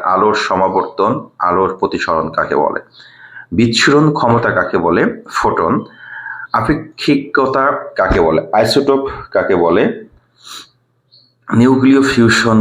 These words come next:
কি, ওয়ান এ এম ইউ কি, লজিক গেট কি,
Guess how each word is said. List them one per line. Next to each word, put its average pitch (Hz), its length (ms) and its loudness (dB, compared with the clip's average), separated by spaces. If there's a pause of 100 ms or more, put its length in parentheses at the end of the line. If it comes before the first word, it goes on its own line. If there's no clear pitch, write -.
(120)
কি, 92 160 2 (920)
ওয়ান 127 240 2 (360)
এ 113 160 4 (280)
এম 104 80 2 (160)
ইউ 90 180 4 (200)
কি, 85 160 0 (520)
লজিক 110 400 2 (140)
গেট 104 240 2 (200)
কি, 92 120 -2